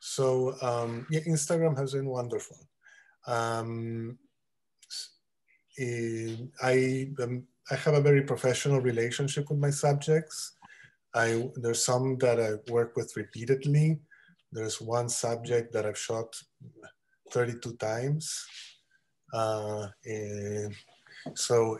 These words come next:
eh, and every time it's something different and interesting. Um, this one's called Atlanta, Atalanta, which is,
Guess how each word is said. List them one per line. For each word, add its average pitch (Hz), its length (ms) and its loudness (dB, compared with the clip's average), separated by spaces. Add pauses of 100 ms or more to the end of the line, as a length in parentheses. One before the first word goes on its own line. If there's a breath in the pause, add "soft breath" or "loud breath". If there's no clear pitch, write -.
eh, 110 340 -2
and 113 180 -2
every 127 260 0
time 117 360 0
it's 110 260 -4
something 110 500 -4
different 113 440 -6
and 101 140 -4
interesting. 135 800 0 (800 soft breath)
Um, 113 420 2
this 143 220 4
one's 165 180 6
called 143 240 4
Atlanta, 131 840 2 (600 loud breath)
Atalanta, 123 760 4 (100)
which 117 260 -2
is, 120 280 0